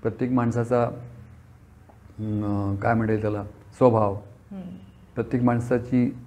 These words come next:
Speaker 1: sensitivity ही वेगळी असते. तशी ती ॲक्टरची असणारच.
Speaker 2: हम्म.
Speaker 1: Actor आणि, अ, general statement म्हणजे मला असं वाटतं की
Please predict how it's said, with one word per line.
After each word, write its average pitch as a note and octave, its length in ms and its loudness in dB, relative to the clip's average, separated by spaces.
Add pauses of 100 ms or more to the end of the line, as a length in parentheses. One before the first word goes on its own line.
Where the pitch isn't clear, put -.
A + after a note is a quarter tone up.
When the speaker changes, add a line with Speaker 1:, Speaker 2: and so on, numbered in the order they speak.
(180)
Speaker 1:
sensitivity A2 600 0 (100)
ही C3 60 4
वेगळी B2+ 300 6
असते. - 440 -6 (640)
तशी D3+ 200 -6
ती D#3 60 4
ॲक्टरची D3+ 460 2
असणारच. G#2 420 -4 (240)
Speaker 2:
हम्म. F3+ 260 -14
Speaker 1:
Actor A2 440 -8 (1600)
आणि, D#3+ 380 0
अ, D#3+ 300 0 (280)
general C3+ 240 4
statement F3+ 380 -2
म्हणजे G3 280 0
मला F#3 220 -2
असं F3+ 140 -4
वाटतं F3+ 180 -2
की F#3 240 -4